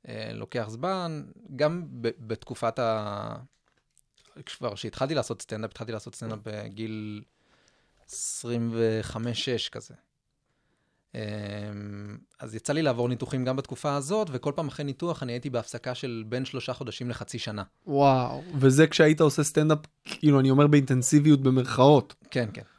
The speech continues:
Speaker 2: אוקיי.
Speaker 1: אמ, ותמיד היה, הייתה לי איזו הפסקה כזאת בין לבין, אבל, אמ, הייתי חוזר טוב יותר.
Speaker 2: למה?
Speaker 1: אמ,
Speaker 2: פרספקטיבה?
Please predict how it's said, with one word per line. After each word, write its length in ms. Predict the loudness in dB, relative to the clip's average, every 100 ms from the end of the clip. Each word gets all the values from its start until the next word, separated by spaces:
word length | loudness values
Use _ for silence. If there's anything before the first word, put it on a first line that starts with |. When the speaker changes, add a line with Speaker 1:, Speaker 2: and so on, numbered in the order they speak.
| _ 2
Speaker 2:
אוקיי. 380 | 2 2 -4 -6 _ _ _ _ _ -14
Speaker 1:
אמ, 40 | -10 -8 -8
ותמיד 680 | -8 -6 -4 -2 -2 0 0
היה, 160 | 2 0
הייתה 200 | -4 -4
לי 100 | -2
איזו 160 | -2 -4
הפסקה 560 | -4 -8 -10 -4 -4
כזאת 400 | -2 -4 -4 -6 -6
בין 200 | -4 -4
לבין, 640 | -4 -4 -4 -2 -2 -6 -8 -12
אבל, 520 | -12 -8 -8 -8 -8 -8 -8 -10 -10 -12 -12
אמ, 220 | -12 -14 -18 _ _ _ _ _ _ _ _ _ _ _
הייתי 180 | -6 -4
חוזר 320 | -4 -4 -4
טוב 280 | -4 -6 -6
יותר. 220 | -8 -12 -20 _ _ _ _ _ _
Speaker 2:
למה? 340 | 4 4 6 2 -2 _ _ _ _ _ _ _ _ _ _ _ _ _ _ _ _ -10
Speaker 1:
אמ, 1200 | -6 -6 -6 -6 -6 -6 -6 -8 -6 -6 -6 -4
Speaker 2:
פרספקטיבה? 1120 | 0 0 0 -6 0 4 6 6 6 6 4